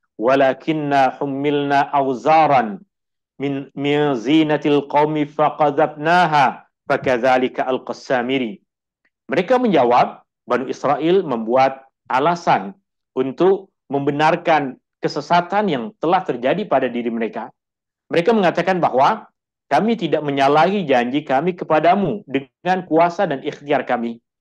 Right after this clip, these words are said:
Ini bukan salah kami. Kami tidak melanggar perjanjian denganmu dengan sengaja, tetapi kami telah dibebankan membawa barang-barang perhiasan orang-orang Mesir, eh,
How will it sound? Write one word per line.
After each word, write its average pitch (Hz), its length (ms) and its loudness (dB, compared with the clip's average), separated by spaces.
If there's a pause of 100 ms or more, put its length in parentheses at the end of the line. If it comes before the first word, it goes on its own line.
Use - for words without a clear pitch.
(160)
Ini 202 160 -2
bukan 147 240 0
salah 135 320 -2
kami. 139 320 -4 (480)
Kami 175 440 0
tidak 151 280 -2
melanggar 156 720 0 (160)
perjanjian 139 560 0
denganmu 143 320 -4
dengan 147 240 -4
sengaja, 156 560 -2 (240)
tetapi 190 640 -4 (240)
kami 165 320 -2
telah 151 320 -2
dibebankan 139 840 -2
membawa 127 600 2
barang-barang 139 960 0
perhiasan 135 640 -2
orang-orang 123 560 -2
Mesir, 220 480 0 (1120)
eh, 131 240 0